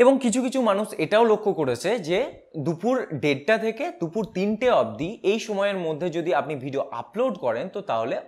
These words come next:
অনেক সময় অনেকের ক্ষেত্রে সেই সব ভিডিওতে এনগেজমেন্ট অনেক বেশি এসেছে। তো আপনাকে একটু টেস্ট করে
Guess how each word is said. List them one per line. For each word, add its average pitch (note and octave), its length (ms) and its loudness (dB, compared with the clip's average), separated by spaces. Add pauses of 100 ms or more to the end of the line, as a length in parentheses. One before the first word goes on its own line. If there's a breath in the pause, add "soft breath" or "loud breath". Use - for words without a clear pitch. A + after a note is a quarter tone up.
অনেক F3 240 -4
সময় E3 220 -4 (140)
অনেকের D#3+ 320 -6
ক্ষেত্রে B2+ 300 -6 (500 loud breath)
সেই G#3+ 200 4
সব D#3 80 2 (100)
ভিডিওতে D#3 320 -2 (120)
এনগেজমেন্ট D#3+ 440 -4 (120)
অনেক F#3+ 220 -2
বেশি A2+ 240 -4
এসেছে। - 280 -18 (640 loud breath)
তো C4+ 80 4 (260)
আপনাকে A3+ 320 -2 (100)
একটু C4 140 -6 (140)
টেস্ট A3+ 320 0
করে A#3+ 120 2